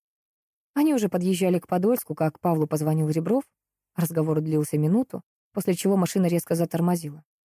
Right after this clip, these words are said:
«Я понял, Валер, буду». «Что случилось?» спросила Женя. Не похоже было, что сегодняшний день закончится мирным дружеским домашним ужином.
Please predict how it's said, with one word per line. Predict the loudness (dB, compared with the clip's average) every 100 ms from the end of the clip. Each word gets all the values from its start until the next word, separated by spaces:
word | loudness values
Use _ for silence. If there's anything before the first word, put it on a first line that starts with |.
| _ _ _ _ _ _ _ _ _
«Я | -4 0 2 2
понял, | 2 2 2
Валер, | 2 2 0 -2
буду». | 0 0 0 -4 _ _ _ _ _
«Что | -10 -8
случилось?» | -4 -4 -4 0 0 0 -4 -14 _ _ _ -20
спросила | -8 -4 -2 0 0
Женя. | 0 -2 -4 _ _ _ _ _ _ _ -14
Не | -4
похоже | -2 0 0 2
было, | 2 0
что | 2 0
сегодняшний | 2 0 0 0 0 0 2
день | 2 2
закончится | 0 0 0 -2 0 2
мирным | 2 2 2
дружеским | 0 -2 -4 -2 0
домашним | 2 2 2 2 2
ужином. | 0 -6